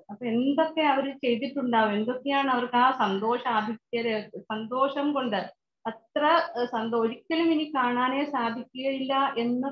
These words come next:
പറയുന്ന ഒരാൾ പെട്ടെന്ന് മുന്നിൽ പ്രത്യക്ഷപ്പെടുക എന്ന് പറയുമ്പോ, ഏ, സന്തോഷത്തിന്, ഏ, ഏ, എന്താ പറയാ, അത് സ-, അത്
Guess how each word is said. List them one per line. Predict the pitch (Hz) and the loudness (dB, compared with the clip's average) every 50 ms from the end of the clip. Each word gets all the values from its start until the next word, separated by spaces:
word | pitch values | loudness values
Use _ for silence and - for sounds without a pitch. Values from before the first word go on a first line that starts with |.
| 269 | 0
പറയുന്ന | 254 233 233 240 240 240 247 247 247 247 294 - - | 0 0 2 0 0 0 0 0 0 0 -2 -2 -4
ഒരാൾ | 226 226 233 240 247 240 - | -4 -2 -2 -2 -2 -2 -4
പെട്ടെന്ന് | 240 226 - - 277 294 294 | -6 -4 -4 -2 0 0 0
മുന്നിൽ | 277 262 254 247 254 262 262 - | 0 -2 -2 -2 -2 -4 -6 -8
പ്രത്യക്ഷപ്പെടുക | - - - 254 254 - 277 262 - 240 220 233 240 240 | -8 -6 -6 -6 -6 -6 -6 -4 -4 -2 0 0 2 2
എന്ന് | 240 240 240 233 240 233 | 2 2 0 -2 -4 -6
പറയുമ്പോ, | 233 220 214 214 220 208 220 247 294 - - - _ _ _ _ _ _ 190 | -6 -6 -6 -6 -6 -6 -4 -4 -4 -6 -8 -14 _ _ _ _ _ _ 0
ഏ, | 214 214 220 | 4 4 4
സന്തോഷത്തിന്, | 220 233 226 220 226 226 233 240 240 - 269 247 - - - 262 262 277 285 302 - - - _ _ _ _ _ - | 4 2 2 2 4 4 4 2 2 0 -4 -6 -6 -8 -8 -6 -4 -2 -2 -4 -4 -6 -12 _ _ _ _ _ 0
ഏ, | 226 | 2
ഏ, | 226 226 226 226 220 220 208 - - - - - 196 220 220 214 - | 2 4 4 6 6 4 4 2 -2 -8 -8 -4 -2 0 0 0 0
എന്താ | 233 247 247 247 262 277 277 | 0 0 2 2 2 2 4
പറയാ, | 294 262 240 247 247 240 233 220 | 4 4 4 4 4 4 4 4
അത് | 208 214 214 226 240 233 | 4 2 2 0 -2 -4
സ-, | 240 | -4
അത് | 214 196 202 214 208 240 262 294 311 - - | -4 -2 -2 -2 -2 -2 -4 -4 -4 -6 -10